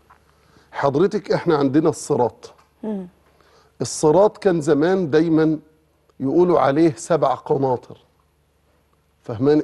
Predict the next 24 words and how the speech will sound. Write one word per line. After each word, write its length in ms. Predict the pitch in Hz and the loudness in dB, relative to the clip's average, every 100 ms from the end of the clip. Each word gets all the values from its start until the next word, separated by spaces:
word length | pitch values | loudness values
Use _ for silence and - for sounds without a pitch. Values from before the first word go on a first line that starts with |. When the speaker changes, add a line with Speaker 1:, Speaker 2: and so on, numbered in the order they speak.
| - | -2
Speaker 1:
فاكرة؟ 340 | 165 220 - - - 214 - 480 - | -4 -6 -10 -16 -12 -12 -12 -20 -10
Speaker 2:
فاكرة، 420 | - 185 - 202 220 | -6 -6 -4 -4 -2
وأنا 340 | 190 202 196 | -2 0 0
هنسى 220 | 220 214 | -2 0
عمري؟ 480 | 208 208 247 302 311 - - - 202 - - 175 - | 2 2 2 0 -2 -10 -10 -8 -8 -10 -12 -8 -2
بعد 300 | 190 233 226 | 2 2 2
ما 180 | 233 208 | -2 -2
يعني 260 | 208 208 | 0 -2
قلت 600 | 220 262 285 - 220 240 - 262 | 2 2 2 0 0 0 0 -6
<laughs> 380 | - 370 233 240 | -4 -4 -2 -2
بكل 400 | 262 285 302 269 | 0 0 2 0
ثقة 400 | - 277 - 311 - - - - | 0 0 0 -4 -6 -20 -20 -8
إن 240 | 339 262 | -4 -2
في 220 | 277 320 320 | 2 2 2
سبع 320 | 277 262 269 | 2 2 2
قناطر، 340 | 254 233 247 | 0 -4 -2
قال 140 | 269 254 | -4 -4
لي: 80 | |
"مفيش 180 | 294 262 | -6 -8
حاجة 160 | - 349 | -4 -4
اسمها 220 | 359 330 | -2 -2
كده 280 | 262 311 233 | -2 0 0
أساسًا". 400 | 262 277 - - | 2 0 0 -4
Speaker 1:
مظبوط. 800 | 151 151 135 202 208 - - | -4 -4 0 0 0 -2 -20